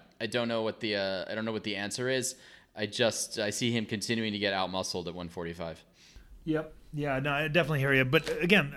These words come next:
Speaker 2: outside of Sean Woodson, those other two guys that he fought, literally, I believe, top five, like, level skill.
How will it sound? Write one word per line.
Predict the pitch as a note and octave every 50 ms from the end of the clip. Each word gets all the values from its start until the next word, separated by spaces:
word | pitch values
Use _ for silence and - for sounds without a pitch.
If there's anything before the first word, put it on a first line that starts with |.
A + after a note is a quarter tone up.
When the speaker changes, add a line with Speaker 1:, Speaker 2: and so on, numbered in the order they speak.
| B2
Speaker 2:
outside | B2 C3+ D#3+ - - A#3+ A#3+
of | F#3+
Sean | - - F3 E3+ D3+ C3+
Woodson, | B2+ C3 C3 D3 F#3+ F3+
those | D#3 D3+ C#3+ C3+ D3
other | B2+ C#3 D#3 D3+
two | C3 D#3+ D3+
guys | C3 C3 C#3 C#3
that | C#3+ C3+
he | B2
fought, | A#2+ - D3 C#3+ D#3 D#3 - -
literally, | D3+ C#3+ C#3+ D3+ D#3+ F#3 F#3 F#3 F#3+ G3 G3 G3
I | C3+ C3+ D#3
believe, | D#3 E3 D#3 D#3 C#3+
top | - - - C#3+ C3 C3+ -
five, | - C#3+ C3+ C3+ C3+ A#2
like, | C3 B2+ A#2 A2 - - - - - - -
level | D3+ C#3 C#3 C#3 C3+ B2+
skill. | A#2+ - - - - D#3 C3+ B2+ C#3+ F3 G3 G3